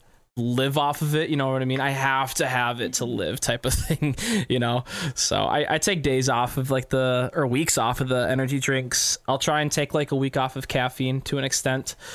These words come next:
Um, yeah, it, it's tough, man. I mean, it, uh, I, we, we do the same, uh, comparison here with, uh, you know, snacking,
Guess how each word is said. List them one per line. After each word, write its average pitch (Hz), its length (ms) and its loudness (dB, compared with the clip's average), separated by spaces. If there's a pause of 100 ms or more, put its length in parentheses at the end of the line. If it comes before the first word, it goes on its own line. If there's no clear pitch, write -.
(400)
Um, 107 420 0 (220)
yeah, 120 200 2
it, 185 100 0
it's - 220 0
tough, - 320 0
man. 233 340 0 (260)
I 190 60 2
mean, 208 200 0
it, - 120 -4
uh, 196 40 2
I, 185 180 2
we, 226 140 0
we 226 180 0
do 233 100 0
the 214 80 2
same, 208 260 0 (140)
uh, 170 300 2
comparison 170 500 0
here 160 160 2
with, 143 160 -2
uh, 135 320 2 (540)
you 143 80 0
know, 127 160 0
snacking, 147 640 0